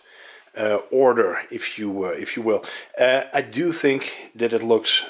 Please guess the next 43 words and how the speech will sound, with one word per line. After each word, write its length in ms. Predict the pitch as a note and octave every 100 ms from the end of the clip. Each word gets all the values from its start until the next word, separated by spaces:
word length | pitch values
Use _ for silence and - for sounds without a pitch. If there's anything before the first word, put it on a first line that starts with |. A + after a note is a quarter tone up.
| -
super 400 | - - B2 -
coherent. 580 | - A#2 G2+ G2+ F#2+ -
I've 220 | D3 D#3+ -
put 160 | D3+
mine 340 | C#3+ D3+ C#3+ -
on 160 | D3+
an 140 | C#3+ C3
ikea, 800 | C3+ C3 - E3+ D#3+ C#3 C3+ - - - - - _ -
uh, 160 | A#2 G#2+
trolley, 500 | - C#3 B2+ B2+ A#2+
so 240 | - A#2
I 60 | A2+
also 320 | A2+ - A#2
have 180 | A2+ A2
all 200 | A#2 A2
of 100 | A#2
my 140 | A2
additional 480 | G#2+ G#2 B2+ - B2
parts 420 | - C3 A#2+ - - - - -
sitting 300 | - D#3+ E3
in 80 | D#3
the 60 |
bottom 380 | A#2+ C#3+ D3 C3+
over 220 | B2+ A#2
there, 120 | A#2+
which 220 | A#2+ B2+ C#3
I 60 |
think 200 | A#2 E3
is 80 | D#3+
pretty 260 | - D3 A#2
handy. 340 | C3 A#2 F#2 - - -
Let 180 | - G3+
me 80 | G#3+
turn 240 | G#3+ A3
on 100 | G#3+
the 60 | G3
power 300 | - G#3 A3
unit. 480 | A3 A3 A3 A3 - - - - - - -
Power 200 | G3+ G3
unit 440 | G3 E3 C3+ -
is 200 | G3 -
pretty 280 | - F#3+ D#3
loud, 360 | C#3 E3+ -